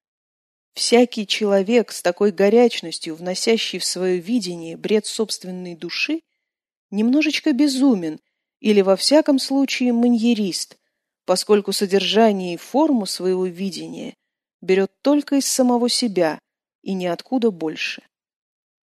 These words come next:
Приезжим в Толедо показывают Ля Каза дель Греко, дом Греко. Не верю, что этот прелестный домик с красивым садиком, выложенным майоликой,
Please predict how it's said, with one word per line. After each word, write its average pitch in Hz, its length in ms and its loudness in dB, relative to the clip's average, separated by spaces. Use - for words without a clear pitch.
Приезжим 262 600 4
в - 100 -12
Толедо 190 600 2
показывают 254 760 4
Ля 220 200 4
Каза 247 420 4
дель 220 200 2
Греко, 196 580 0
дом 180 340 -2
Греко. 170 500 -8
Не 294 200 6
верю, 226 280 4
что - 180 -6
этот 185 240 -6
прелестный 220 640 2
домик 185 400 0
с - 100 -10
красивым 185 520 -4
садиком, 254 680 0
выложенным 185 680 0
майоликой, 185 800 -4